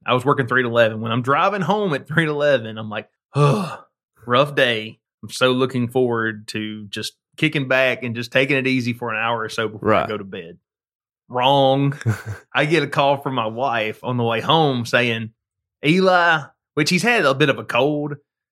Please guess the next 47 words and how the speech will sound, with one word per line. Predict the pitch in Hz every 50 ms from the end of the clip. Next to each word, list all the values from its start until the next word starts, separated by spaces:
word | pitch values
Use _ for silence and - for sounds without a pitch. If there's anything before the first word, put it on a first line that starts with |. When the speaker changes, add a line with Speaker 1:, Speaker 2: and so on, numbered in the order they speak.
| _ _ _ _ _ _ _ _ _ _ _ _ _ -
Speaker 1:
Thursday | 180 202 202 190 202 180 165
night, | 156 165 170 160 143 127 123
they're | 147 139
like, | 120 110 107 - -
she | - - 151
was, | 139 127 113 120
she | - - 117
called | - 139 131
me | 135 127
up. | 120
She's | 120 - 123
like, | 104 -
"He's | 147 147 135
having | 143 139 131 127
trouble | - 135 131 113 117
breathing. | 113 107 120 123 120 120 120 98 101 95 104 107 -
He's | - -
Speaker 2:
Oh, | 92 101 98 92
Speaker 1:
got | 90 120 90
Speaker 2:
no. | 90 85
Speaker 1:
a | 82 117
really | 120 127 139 147 143 135 143
bad | 131 123 131 127 123 117
Stryder | - - - 120 117 117 117 117 -
cough. | - 123 113 113 110 - -
We | 143
gotta | 135 127 123 117
take | - 131 123 120 123
him | 120
into | 120 117 117 110 104
the | 104
emergency | 113 110 123 135 139 135 - 110 104 - 110 107
room." | 104 104 101 101 101 95 95
Speaker 2:
Oh. | 90 95 98 95 92 87 78 76 71 - - - -
Speaker 1:
So | - - 139 127 123 123 113 -
I | 113 135
got | 156 156 147 131 - -
to | 131 120
come | 117 - 139 143 139 135
in | 131 131 123 120 117 113 113 113 - -
and | - 123 120 117 113 113 104 - - -
set | - 139 -
my | 127 123
lunchbox | 123 127 127 120 110 - - 113 107 - - -
down | - 113 113 110 107 107 107 -
and | - 131 131
immediately | 131 135 135 139 143 147 147 147 151 135 139 127 120 123 123 123 120 117